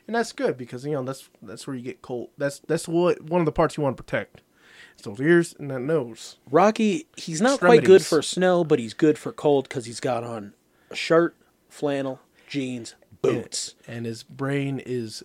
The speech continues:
Speaker 1: not developed enough to register cold. <laughs> No, <laughs>
Speaker 2: Okay.
Speaker 1: <laughs> No, we'll cut that one out. <laughs> Yeah, he's, he's wearing flannel. He's, he looks like he's okay for the most part, but their g-,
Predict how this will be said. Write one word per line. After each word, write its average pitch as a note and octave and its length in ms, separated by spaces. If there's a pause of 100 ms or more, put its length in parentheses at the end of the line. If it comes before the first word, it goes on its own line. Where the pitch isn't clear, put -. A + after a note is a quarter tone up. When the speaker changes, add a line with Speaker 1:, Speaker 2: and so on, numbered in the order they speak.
(160)
Speaker 1:
not D3+ 240
developed C3 380
enough G#2+ 320
to A#2+ 120
register G2+ 460
cold. F2 400
<laughs> - 40 (2750)
No, D3 240 (800)
<laughs> - 840
Speaker 2:
Okay. G#3+ 560 (120)
Speaker 1:
<laughs> B3 120
No, D3+ 360
we'll E3 100
cut C#3 180
that A#2 160
one A2+ 180
out. A3+ 520
<laughs> - 40 (640)
Yeah, D#3 260
he's, A3 340
he's B3 280
wearing A#3 360
flannel. F3+ 520 (140)
He's, B3 280
he A3+ 180
looks A3 260
like F3 180
he's D#3+ 220
okay C3+ 520 (300)
for D#3 160
the C#3+ 80
most C3+ 300
part, C3+ 240
but C#3 160
their G3 160
g-, E3+ 180